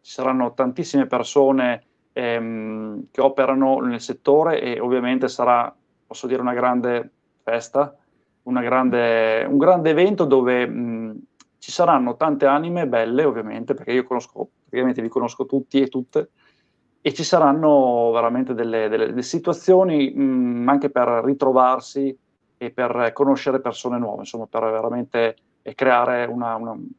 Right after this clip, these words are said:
una, una grande famiglia, diciamo, dove, dove ritrovarsi e stare bene, ecco.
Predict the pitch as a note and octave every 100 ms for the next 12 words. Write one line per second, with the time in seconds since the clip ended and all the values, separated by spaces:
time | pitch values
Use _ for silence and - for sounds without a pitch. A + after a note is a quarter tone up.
0 | - F3 F#3+ F#3 F3+ F3+ D3 C#3+ D#3+ B2+
1 | A#2 A2 A#2+ G#2+ G#2 _ - A#2 G#2+ A#2+
2 | A#2+ B2 D3 - C3 B2 A#2+ B2 - B2+
3 | - A#2 A2+ G#2+ G#2+ A2 _